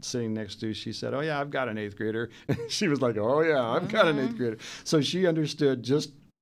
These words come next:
Speaker 1: just by the fact that we were working with eighth graders, she understood how impactful and important a message like this can be. So, yeah.
Speaker 2: Very cool, Leo. Is there anything I haven't asked you that you wanted to make sure we, we share?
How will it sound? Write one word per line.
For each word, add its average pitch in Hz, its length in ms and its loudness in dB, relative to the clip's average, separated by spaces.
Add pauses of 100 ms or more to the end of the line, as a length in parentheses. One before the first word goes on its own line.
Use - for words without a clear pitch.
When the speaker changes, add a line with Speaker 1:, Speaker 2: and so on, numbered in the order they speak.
(160)
Speaker 1:
just 156 240 2
by 147 100 4
the 135 140 0
fact 131 260 0
that 131 60 -6
we 127 80 -2
were 117 120 -2
working 120 240 -2
with 104 120 -2
eighth 147 180 -6
graders, 101 380 -6
she - 180 -4
understood 160 680 0 (380)
how 123 440 2
impactful 123 460 0
and 104 100 -4
important 110 340 -6
a 104 40 -8
message 101 400 -10
like 98 180 -14
this - 320 -14 (200)
can 98 140 -4
be. - 220 -12
So, 90 340 -14 (520)
yeah. 50 80 -12 (1040)
Speaker 2:
Very 196 260 -6
cool, 180 360 -6 (140)
Leo. 180 320 -6
Is 185 160 -8
there 220 300 -4
anything 285 340 -4
I 269 80 -2
haven't 220 320 -4
asked 170 280 -10
you 220 120 -6
that 196 80 -6
you 180 100 -6
wanted 175 260 -6
to 175 260 -6
make 175 180 -8
sure 175 260 -10
we, 160 360 -10 (360)
we 190 60 -6
share? 185 440 -6